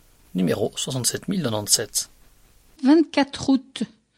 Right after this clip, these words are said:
Speaker 2: Un nouveau chapitre s'ouvre dans notre existence. Les régions que nous avions visitées jusqu'ici ont été auparavant parcourues par de nombreuses expéditions.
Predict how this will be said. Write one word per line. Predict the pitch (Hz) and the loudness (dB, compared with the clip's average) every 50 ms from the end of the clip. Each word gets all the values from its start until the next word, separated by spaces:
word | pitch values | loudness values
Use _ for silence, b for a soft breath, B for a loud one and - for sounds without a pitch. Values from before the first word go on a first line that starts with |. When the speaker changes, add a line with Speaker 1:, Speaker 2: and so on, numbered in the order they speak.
| _ _ _ _ _ _ _ _ _ _ _ _ _ _ _ _ _ _ | _ _ _ _ _ _ _ _ _ _ _ _ _ _ _ _ _ _
Speaker 2:
Un | - 247 | 8 10
nouveau | 262 294 302 294 392 | 10 10 10 8 6
chapitre | 381 - - 285 262 269 - - 359 359 359 - - 240 | 6 6 6 6 4 4 2 0 0 0 0 2 2 2
s'ouvre | - - - - 302 330 370 381 359 - - 254 | 2 2 2 4 4 6 4 4 2 4 2 4
dans | 196 233 240 | 6 8 8
notre | 240 247 247 254 - - | 10 8 8 6 4 4
existence. | 262 220 214 226 247 - - - - 240 220 214 214 214 190 - - - - - _ _ _ _ _ _ _ _ _ _ _ _ _ - | 4 4 6 4 4 2 2 -2 2 4 6 6 6 4 4 0 -4 -4 -6 -10 _ _ _ _ _ _ _ _ _ _ _ _ _ -2
Les | 226 240 | 2 4
régions | 214 240 220 202 - 302 311 | 6 6 6 8 8 8 8
que | 311 - 262 | 8 10 8
nous | 233 185 233 | 8 8 8
avions | 220 190 202 240 | 6 6 6 6
visitées | 220 208 269 269 - 294 262 269 - 285 285 | 6 6 4 4 4 4 2 4 4 4 6
jusqu'ici | 233 - 254 220 - - - 233 - - - - 339 370 392 - _ _ _ _ _ _ _ _ _ - | 6 6 4 2 2 2 2 2 2 2 0 0 0 0 -2 -4 _ _ _ _ _ _ _ _ _ 2
ont | 262 262 | 4 4
été | 262 - 285 - - 330 | 6 4 2 4 4 4
auparavant | 294 233 - 254 233 226 233 220 302 302 | 4 4 2 2 0 2 2 4 4 4
parcourues | 285 - 233 208 - - - 233 208 262 302 285 | 4 4 2 0 -2 -2 -2 2 4 6 4 4
par | - 247 220 202 | 4 2 0 0
de | 175 202 202 | 2 4 6
nombreuses | 196 202 233 269 294 269 - - 294 330 302 - - | 8 8 10 10 8 8 6 4 2 2 2 2 0
expéditions. | 226 - - - - 269 214 214 240 214 - - - - - 202 196 196 | 0 -2 0 0 2 2 4 4 2 2 2 0 -2 0 2 2 2 2